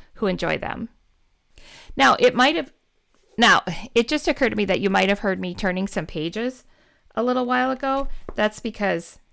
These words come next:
I was holding this book a little bit too close to the mic.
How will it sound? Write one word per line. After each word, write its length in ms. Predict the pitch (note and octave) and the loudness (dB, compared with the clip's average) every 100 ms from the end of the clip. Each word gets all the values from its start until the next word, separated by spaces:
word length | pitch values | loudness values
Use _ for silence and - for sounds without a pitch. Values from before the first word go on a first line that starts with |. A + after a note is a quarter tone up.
| - | -12
I 140 | - G#3 | -2 2
was 160 | G3+ | 2
holding 340 | - G#3 G3 F#3 | 4 4 4 2
this 220 | F3 - | 0 0
book 360 | - G3 - - - F3 | 2 2 0 -8 -4 0
a 100 | F#3 | 2
little 220 | G#3 A3 | 0 0
bit 160 | A3 | -4
too 180 | - G#3 | -6 -6
close 300 | - F#3+ F#3+ | -2 -2 -2
to 100 | - | -6
the 80 | F#3 | -8
mic. 400 | E3 D#3 D#3+ | -6 -6 -8